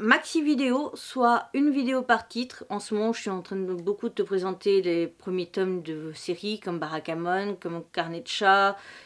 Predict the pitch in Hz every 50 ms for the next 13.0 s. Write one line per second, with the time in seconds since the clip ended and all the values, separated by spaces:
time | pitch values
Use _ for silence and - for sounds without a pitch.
0 | _ _ - - - - 190 190 196 185 165 170 165 151 - - 175 170 - 151
1 | 156 156 180 196 202 202 185 185 175 - - 170 170 165 170 160 156 160 160 -
2 | - _ - 208 208 - - _ _ - 170 170 - - 170 165 156 165 165 -
3 | - 185 165 - - - 208 226 - 208 - - 175 165 180 190 247 247 - -
4 | - - - - - - - - - _ - 226 247 233 247 254 233 226 220 208
5 | 240 233 226 226 208 185 208 190 - - 170 147 - - _ _ _ _ _ _
6 | _ _ _ _ - - - - 226 240 240 - 240 220 214 214 185 175 185 185
7 | 170 170 165 - - - - - - _ _ _ - 190 190 - - 214 196 196
8 | 185 - - 220 190 - 190 180 - - 196 190 190 190 190 185 175 - - -
9 | 190 180 180 180 180 175 165 156 156 156 151 - 156 151 156 156 151 151 - -
10 | - 170 175 170 165 - 160 156 147 151 147 - 170 165 - 160 160 - - 160
11 | - - - _ - 165 160 156 170 165 160 - 180 175 170 165 165 - 156 -
12 | - 160 - - 160 156 147 - 151 151 - 147 151 143 143 - - - -